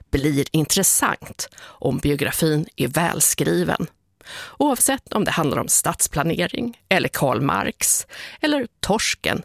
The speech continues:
i kulturhistorien. När jag ber henne om tre boktips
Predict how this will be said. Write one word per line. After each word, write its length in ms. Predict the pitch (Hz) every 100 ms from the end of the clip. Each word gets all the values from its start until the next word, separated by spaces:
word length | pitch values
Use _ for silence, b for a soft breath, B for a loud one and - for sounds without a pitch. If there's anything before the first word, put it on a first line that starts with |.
| - -
i 60 |
kulturhistorien. 1080 | - - - 165 135 147 - 165 175 160 160 - _ _ _ _ _ B B B B B
När 120 | 247
jag 160 | 311 214
ber 340 | 156 262 262
henne 240 | 240 165 -
om 100 | 156
tre 480 | - - 131 139 - -
boktips 880 | 262 151 - - - - - -